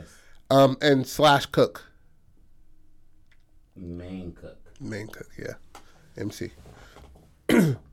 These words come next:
Speaker 2: right. And then we have, um, his son.
Speaker 1: Is that gonna be under him?
Speaker 2: Yeah.
Speaker 1: Or does he, like
Speaker 2: I would say Bridget. Bridget.
Speaker 1: Bridget?
Speaker 2: Yeah, just psh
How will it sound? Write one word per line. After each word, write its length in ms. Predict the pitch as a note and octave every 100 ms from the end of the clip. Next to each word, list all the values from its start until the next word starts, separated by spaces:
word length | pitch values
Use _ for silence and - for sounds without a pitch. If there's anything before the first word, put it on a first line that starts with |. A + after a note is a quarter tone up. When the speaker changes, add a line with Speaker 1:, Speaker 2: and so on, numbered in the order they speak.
| _ -
Speaker 2:
right. 220 | B2+ B2+ - _ _ _ -
And 160 | B2
then 200 | C3 B2+
we 140 | B2+ B2+
have, 420 | B2 A#2+ A#2+ A2+
um, 400 | A#2 A2+ G#2+ G#2 _
his 240 | - C#3 C#3
son. 380 | C#3+ C#3 D3+ D#3 _ _ _ _ _ _ _ _ _ _ _ _ _
Speaker 1:
Is 100 | E2+
that 120 | F#2+ G2
gonna 140 | F#2+
be 140 | F2+
under 200 | F2+ F#2
him? 220 | F2 A2+ - _ _ _ _ _ -
Speaker 2:
Yeah. 260 | B2+ G#2 - _ _
Speaker 1:
Or 120 | F#2+ F#2+
does 180 | F#2+
he, 140 | G2 F2+
like 260 | E2+ D#2+ _ _ - -
Speaker 2:
I 80 |
would 100 | D3
say 120 | D3 C#3
Bridget. 420 | C#3 A#2 G#2+ - _ _
Bridget. 300 | A#2+ G#2 A2+ - -
Speaker 1:
Bridget? 580 | E2+ D#2 G2 A2+ C3+ -
Speaker 2:
Yeah, 200 | A2 G#2 G2+
just 300 | A#2 A2 _
psh 180 | - -